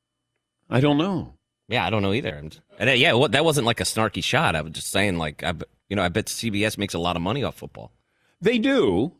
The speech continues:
Speaker 1: but would they continue to make a lot of money off football if Tony Romo was not there? And the answer is yes.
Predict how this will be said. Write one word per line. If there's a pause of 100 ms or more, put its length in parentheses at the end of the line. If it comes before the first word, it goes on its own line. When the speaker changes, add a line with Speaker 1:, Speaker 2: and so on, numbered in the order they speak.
(100)
Speaker 1:
but
would
they
continue
to
make
a
lot
of
money
off
football
if
Tony
Romo
was
not
there?
And
the
answer
is
yes.